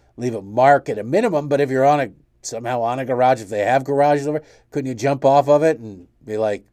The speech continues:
"Okay, well, I jumped off the garage. What are you gonna do?"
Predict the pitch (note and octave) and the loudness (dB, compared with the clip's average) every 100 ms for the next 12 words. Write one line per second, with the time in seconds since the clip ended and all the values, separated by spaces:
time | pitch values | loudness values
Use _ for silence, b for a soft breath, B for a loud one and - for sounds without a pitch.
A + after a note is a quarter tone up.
0 | _ _ - A2+ A2 A2+ G2+ A2 F#2+ F#2+ | _ _ -14 -10 -8 -8 -8 -6 -8 -8
1 | G#2 G#2+ G#2+ G#2+ G#2 A2+ C3 A2 G2 F#2+ | -8 -4 -4 -6 -8 0 2 0 -2 -10
2 | G#2+ G#2+ B2+ - | -10 -2 -2 -2